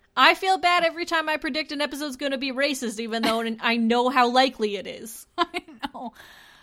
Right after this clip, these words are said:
Speaker 2: Let's do half point multiple personalities.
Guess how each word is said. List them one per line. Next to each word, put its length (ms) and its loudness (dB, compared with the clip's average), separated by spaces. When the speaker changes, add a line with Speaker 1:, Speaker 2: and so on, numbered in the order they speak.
Speaker 2:
Let's 280 -2
do 180 -4
half 380 2
point 360 -4
multiple 440 -6
personalities. 1160 -8